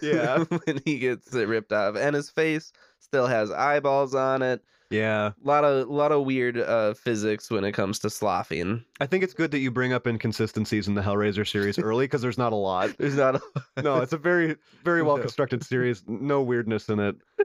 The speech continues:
Speaker 1: Um, it's a clear vision from beginning to end. <laughs> All right.
Speaker 2: Through line.
Speaker 1: Yeah. Again, we'll get back to this. I'm lying through my teeth,
Speaker 2: <laughs>
Speaker 1: like Chatters. Um, so yeah, it, it, they, uh, they're chased around by Doctor Channard.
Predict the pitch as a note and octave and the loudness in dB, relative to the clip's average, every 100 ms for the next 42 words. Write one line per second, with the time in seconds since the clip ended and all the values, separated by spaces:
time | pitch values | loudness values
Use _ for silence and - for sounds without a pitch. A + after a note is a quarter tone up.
0 | - A2+ A2 G2+ G2 C4+ A3+ E3+ C3 C#3 | -2 -2 0 -2 -2 -2 -2 -2 -2 -4
1 | - E3+ D3 C#3+ C3 B2+ B2 A#2 A#2+ A2+ | 0 0 2 0 0 -2 -2 0 -2 -2
2 | - F#3 G3+ - - - - - _ B2 | 0 2 0 -4 -10 -8 -8 -10 _ -2
3 | A#2+ C3+ A#2+ A#2 G#2 F2 G#2+ D3+ - G3 | 0 2 2 0 0 -2 -2 -4 -2 -2
4 | A2+ G#2 - - C#3+ - - _ - B2+ | 0 -2 -6 -8 -10 -10 -12 _ -6 -2
5 | C3+ A2+ G#2 - C3+ C3 B2+ C3 A#2+ A#2 | 0 0 -4 -2 -2 0 -2 0 0 -2
6 | A2+ G#2 G#2 - - _ _ - B2 A2+ | -2 -2 -2 -6 -18 _ _ -6 -2 0
7 | A2+ A2 G#2 A2 G#2+ - C3 A2 F#2+ - | 0 0 0 -2 -4 -4 -2 0 -2 -6
8 | - A2+ F#2+ - - G3+ - - - - | -2 -2 0 -4 -2 -2 -2 -20 -20 -16
9 | - F2+ - G#2+ G2+ D#2+ F2+ - - - | -8 -6 -2 -2 -2 -2 -6 -10 -18 -14
10 | - - - C3 A2+ G2+ - - - - | -14 -8 -2 0 0 -4 -12 -20 -18 -20
11 | - - - - - - - - - - | -20 -20 -20 -20 -20 -20 -20 -20 -20 -16
12 | G3+ - - - - - D3+ B2+ G#2+ G#2 | -16 -12 -12 -12 -12 -2 0 2 0 0
13 | C3 C3+ B2 C#3 C#3 C3+ B2 A#2+ A2+ A2 | 0 0 -2 0 0 2 2 2 2 0
14 | F#2+ C3+ - F3+ - F3 D#3+ C#3 B2+ B2 | 0 -4 0 -2 -2 -2 0 0 0 0
15 | C3 - A2+ A2 A2 A2 | -2 -4 -2 0 2 0